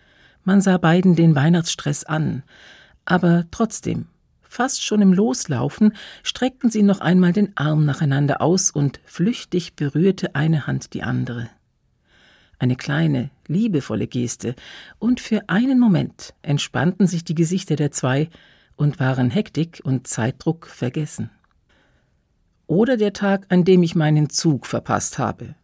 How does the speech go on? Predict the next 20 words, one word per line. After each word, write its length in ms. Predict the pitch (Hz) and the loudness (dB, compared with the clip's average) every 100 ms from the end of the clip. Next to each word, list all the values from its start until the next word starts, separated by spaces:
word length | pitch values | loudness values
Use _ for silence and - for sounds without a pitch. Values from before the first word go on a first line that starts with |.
| _ | _
und 160 | - 120 | -6 -4
der 100 | 113 | 0
nächste 400 | 135 175 - 151 | 2 2 0 -8
Zug 260 | - 160 165 | -4 -4 0
nicht 220 | 165 - | -2 -2
kam 380 | - 135 95 - _ - - - | -2 -2 -2 -8 _ -20 -20 -6
und 180 | 240 202 | 0 2
deshalb 380 | 220 220 202 196 | 2 0 -2 2
mehr 240 | 196 196 | 2 2
als 240 | 147 156 - | -2 -6 -6
dreimal 680 | 151 170 208 214 180 180 180 | -4 -2 0 2 4 2 2
so 160 | 175 | 2
viele 260 | 185 185 170 | 2 0 2
Leute 360 | 151 180 180 | 2 0 0
in 140 | 180 156 | 2 4
den 120 | 156 | 4
übernächsten 680 | - 269 185 147 143 - 165 | 4 2 2 2 0 -2 -2
Zug 320 | 160 151 143 | 0 0 0
rein 240 | 143 143 | 0 2
wollten, 380 | 143 131 - 117 | 2 0 0 -6